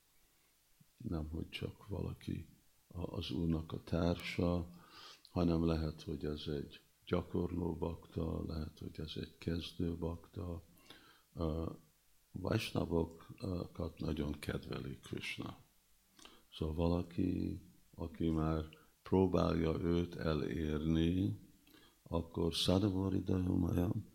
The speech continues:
Sadhavori Dayottvaham. Szóval akkor Krishna mondja, hogy ezek a száduk, ők az én szívem. Szóval amikor valaki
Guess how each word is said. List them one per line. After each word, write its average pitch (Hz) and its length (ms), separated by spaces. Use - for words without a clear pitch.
Sadhavori 82 720
Dayottvaham. - 880
Szóval 82 320
akkor 82 380
Krishna - 400
mondja, 82 440
hogy 82 400
ezek 80 400
a - 80
száduk, - 640
ők - 180
az 76 140
én 65 160
szívem. - 520
Szóval 85 340
amikor 90 640
valaki 87 920